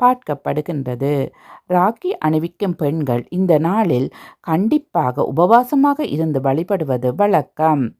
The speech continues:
ரக்ஷா பந்தன் என்பது சகோதரத்துவத்தை போற்றி கொண்டாடும் ஒரு பண்டிகையாக கொண்டாடப்படுகின்றது. இந்த நாளில் பெண்கள் தங்களின் உடன்பிறந்த அல்லது யாரை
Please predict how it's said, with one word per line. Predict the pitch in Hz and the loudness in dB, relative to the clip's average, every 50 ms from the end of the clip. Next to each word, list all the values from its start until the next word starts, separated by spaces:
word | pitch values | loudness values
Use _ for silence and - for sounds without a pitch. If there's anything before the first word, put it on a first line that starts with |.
| _ _ _ _ _ - - - - | _ _ _ _ _ -20 -20 -10 -4
ரக்ஷா | - 190 196 190 - - 349 349 339 349 | 0 0 0 0 -2 -2 0 0 0 0
பந்தன் | 196 160 156 151 143 | -2 -2 0 0 0
என்பது | 135 139 151 165 147 139 117 117 135 156 - | 0 0 0 0 0 0 0 0 0 0 0
சகோதரத்துவத்தை | 175 147 151 208 220 247 240 240 285 285 294 294 - - 185 151 143 143 _ - - 127 143 - | -2 -2 0 2 2 2 2 0 -4 -4 -4 -6 -6 -6 -4 -2 -2 -2 _ -8 -10 -10 -8 -8
போற்றி | - 175 185 214 202 - - - - - | -4 -2 -2 -2 -2 -4 -12 -14 -8 -4
கொண்டாடும் | - 165 147 156 175 214 226 233 220 190 - 139 151 165 - _ _ - - - | -2 0 0 0 2 2 2 2 0 -2 -6 -6 -10 -10 -12 _ _ -20 -20 -8
ஒரு | - - 208 190 156 151 - - | 0 2 2 4 2 0 -2 -2
பண்டிகையாக | 175 165 185 214 220 262 - - 175 151 135 127 - 143 - - | -2 -2 -2 -2 -2 -4 -2 0 0 0 0 0 -4 -10 -12 -8
கொண்டாடப்படுகின்றது. | 247 254 254 262 277 208 156 143 143 - - 147 143 143 139 - 147 131 131 139 131 123 120 135 143 151 143 131 117 - _ _ _ _ _ _ _ _ _ _ _ _ _ _ | -4 -2 -2 0 2 2 2 0 -2 -4 -4 -4 -4 -4 -4 -4 -2 -2 -2 0 -2 0 0 2 2 2 2 2 0 -2 _ _ _ _ _ _ _ _ _ _ _ _ _ _
இந்த | - 214 226 233 220 175 170 175 | -4 0 2 2 2 2 2 2
நாளில் | 175 190 202 240 277 285 208 147 123 123 131 139 180 - | 2 2 4 4 4 2 2 0 0 -2 -2 -2 -4 -4
பெண்கள் | - 185 190 214 233 247 214 147 135 123 147 - | -2 -2 0 0 0 0 0 0 0 0 -2 -4
தங்களின் | - - 170 185 220 226 214 156 135 135 135 - | -4 -4 -2 -2 0 2 2 2 2 0 -2 -4
உடன்பிறந்த | - 156 165 190 214 226 - - 285 285 277 294 320 - | -4 -2 0 0 0 0 -2 -2 0 2 2 4 2 2
அல்லது | - - 151 165 175 175 151 123 135 151 147 | 0 0 -2 0 0 0 0 0 0 -2 0
யாரை | 151 147 151 165 185 214 254 269 | 0 2 2 2 2 2 0 -2